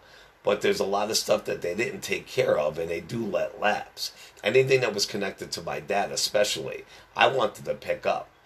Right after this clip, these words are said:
I don't know what my grand play is here. I just wanted to pick it up and have it for my family.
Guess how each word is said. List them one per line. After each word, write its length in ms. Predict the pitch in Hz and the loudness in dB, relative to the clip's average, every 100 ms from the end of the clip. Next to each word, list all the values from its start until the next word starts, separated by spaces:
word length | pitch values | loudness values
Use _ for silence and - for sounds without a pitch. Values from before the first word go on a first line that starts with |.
| - - - | -20 -16 -2
I 120 | 104 | 4
don't 180 | 123 110 | 4 4
know 180 | 113 | 2
what 80 | 104 | 2
my 140 | 92 87 | 2 -2
grand 400 | 98 98 90 80 | 0 -2 -2 -4
play 300 | 104 107 120 | 0 0 -2
is 240 | 127 - | -2 -2
here. 340 | 202 127 127 - | 0 2 2 2
I 100 | 104 | 0
just 240 | 135 - | 0 2
wanted 300 | 131 117 104 | 0 0 -4
to 80 | 90 | -4
pick 240 | - 104 | -6 -2
it 60 | 110 | 4
up 180 | 101 - | 4 2
and 120 | 85 | -6
have 200 | 87 87 | -4 -6
it 60 | |
for 160 | 85 - | -10 -12
my 140 | 67 | -10
family. 540 | 67 - 107 90 98 | -6 0 0 0 -6